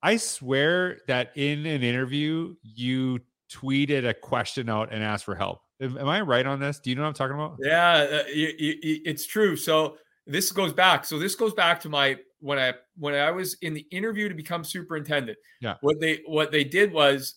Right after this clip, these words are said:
Speaker 2: um, this is now what year? Two thousand nine.
Speaker 1: Right.
Speaker 2: So two thousand, uh, October, yeah, October, like, of two thousand nine, I guess this is. And, and you had an hour to,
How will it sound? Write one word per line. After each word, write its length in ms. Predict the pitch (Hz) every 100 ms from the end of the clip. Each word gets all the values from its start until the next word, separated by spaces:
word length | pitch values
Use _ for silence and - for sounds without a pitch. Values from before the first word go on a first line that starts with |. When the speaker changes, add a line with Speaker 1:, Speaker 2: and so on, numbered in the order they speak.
| -
Speaker 2:
um, 400 | 127 127 123 113 _ _ _ - -
this 240 | 160 165
is 120 | 156
now 540 | 147 143 131 127 120 120 120
what 180 | 127 127
year? 280 | 131 113 -
Two 160 | - 151
thousand 480 | 151 143 139 131 131
nine. 360 | 139 123 98 _ _ -
Speaker 1:
Right. 220 | 104 101 - 143
Speaker 2:
So 200 | 135 139
two 240 | - 185
thousand, 400 | 196 196 208 180 _ -
uh, 300 | 131 127 127 143
October, 1080 | 135 - - 175 202 214 208 208 208 202 - -
yeah, 140 | 131
October, 520 | 131 - 180 202 196
like, 140 | 190 -
of 120 | -
two 140 | 202
thousand 380 | - 185 180 170
nine, 260 | 151 175 220
I 60 |
guess 200 | 202 202
this 200 | 208 202
is. 160 | 226 240 - - - -
And, 260 | 165 165 160 175
and 160 | 156
you 100 | 156
had 160 | 175 170
an 100 | 156 156
hour 380 | 175 220 226 220
to, 360 | 185 151 143